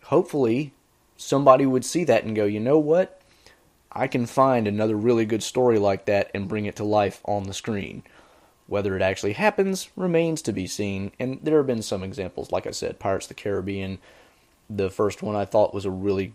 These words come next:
great attempt at doing something very similar, and I, I think there have probably been others that I might have missed over the years. I've never been a huge moviegoer, so there's probably several things that have been just things that I've missed over the time.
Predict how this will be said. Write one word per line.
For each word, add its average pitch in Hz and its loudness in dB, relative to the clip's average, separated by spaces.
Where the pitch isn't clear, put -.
great 110 -2
attempt 95 -10
at - -12
doing 101 -6
something 101 -6
very 92 -4
similar, 113 -2
and 104 -4
I, 98 -4
I 104 -4
think 117 -6
there 113 0
have 104 -4
probably 120 6
been 107 0
others 113 2
that 107 0
I 104 6
might 104 0
have 95 -4
missed 120 0
over 107 2
the 101 -2
years. 98 0
I've 98 0
never 104 -2
been 92 -6
a - -6
huge 127 0
moviegoer, 104 -2
so - 0
there's 107 0
probably 107 0
several 113 2
things 98 -4
that 98 -2
have 95 -4
been 95 -4
just 101 -8
things 101 -6
that 104 0
I've 95 0
missed 95 -10
over 98 0
the 95 -2
time. 98 -4